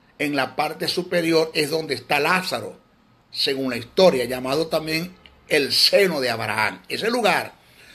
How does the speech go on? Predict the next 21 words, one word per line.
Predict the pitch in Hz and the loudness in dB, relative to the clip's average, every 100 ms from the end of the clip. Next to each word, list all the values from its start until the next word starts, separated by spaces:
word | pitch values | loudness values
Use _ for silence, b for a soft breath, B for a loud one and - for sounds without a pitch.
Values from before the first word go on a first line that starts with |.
| B | B
donde | 127 135 131 | -6 -2 -2
está | 113 170 | 0 2
Lázaro | 190 196 - 131 120 120 - | 4 2 0 -6 -6 -8 -8
es | 127 | -4
llamado | 139 147 151 | -4 -6 -8
el | 135 | -6
seno | 117 131 131 | -4 -2 -2
de | 143 | -4
Abraham, | 143 147 151 180 | -2 0 0 0
según | - 123 120 | -2 -6 -4
Lucas | 117 220 180 147 143 - B B B | 2 2 2 -2 -2 -8 B B B
dieciséis, | 120 131 127 123 110 139 143 143 - | -2 0 0 -6 -2 0 0 -4 -12
diecinueve, | 120 131 123 120 123 127 127 | -6 -4 -4 -6 -4 -4 -4
treinta | - 120 113 107 | -4 -4 -4 -6
y | 101 | -6
uno. | 101 85 - - - | -12 -12 -18 -20 0
Ahora, | 139 117 - b b b b b | 2 2 -2 b b b b b
debemos | - 120 160 156 233 269 220 | -10 2 2 4 0 0 0
aclarar, | 226 208 156 151 143 120 - | -2 -2 0 0 -2 -4 -14
debemos | 117 120 113 151 208 180 | -6 -4 -2 -4 -4 -4
aclarar | 170 165 143 127 113 | -4 -2 0 0 0